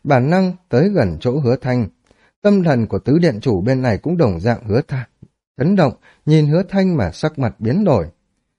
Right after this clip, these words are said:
Giờ phút này, tam điện chủ bên đó đã hoàn toàn sửng sốt. Đối với não mà nói thì tin tức này có lực trùng kích vô cùng lớn. Tù hạ dưới trướng của lão cũng đều dao động,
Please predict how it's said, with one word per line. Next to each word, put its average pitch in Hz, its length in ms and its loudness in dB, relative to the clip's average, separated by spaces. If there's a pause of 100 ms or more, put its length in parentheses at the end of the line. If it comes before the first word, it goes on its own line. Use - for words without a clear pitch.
(120)
Giờ 143 160 2
phút 240 220 -4
này, 123 200 2
tam 131 220 0
điện 120 200 0
chủ 101 200 -2
bên 120 200 0
đó 117 140 2
đã 185 80 0
hoàn 147 280 0
toàn 110 260 -2
sửng 95 240 -4
sốt. 233 260 0 (420)
Đối 160 140 4
với 202 120 2
não 202 180 0
mà 190 140 0
nói 117 240 0
thì 143 100 0
tin 143 260 0
tức 220 240 -2
này 107 220 0
có 143 120 -2
lực 147 240 0
trùng 95 200 -2
kích 190 260 -2
vô 131 180 2
cùng 90 280 -2
lớn. 135 280 2 (560)
Tù 139 160 4
hạ 143 200 0
dưới 147 160 0
trướng 185 240 0
của 107 120 0
lão 107 240 0
cũng 214 180 -2
đều 95 240 0
dao 123 200 0
động, 123 200 0